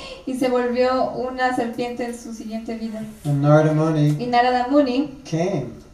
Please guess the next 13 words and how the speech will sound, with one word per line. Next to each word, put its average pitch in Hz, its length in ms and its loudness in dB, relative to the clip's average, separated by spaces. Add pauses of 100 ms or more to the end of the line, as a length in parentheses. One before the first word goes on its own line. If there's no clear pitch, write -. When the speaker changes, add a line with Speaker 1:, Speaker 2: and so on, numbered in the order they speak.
(140)
Speaker 1:
regresó. 226 720 0 (260)
Speaker 2:
to 147 80 -4
get 165 280 0
him. 135 120 0
He 135 80 2
became 147 520 0
a 143 40 0
disciple. 147 520 -8
Speaker 1:
Regresó 233 600 0
para, 226 340 0
para 214 240 2
llevárselo, 226 680 -2
¿no? 269 260 -6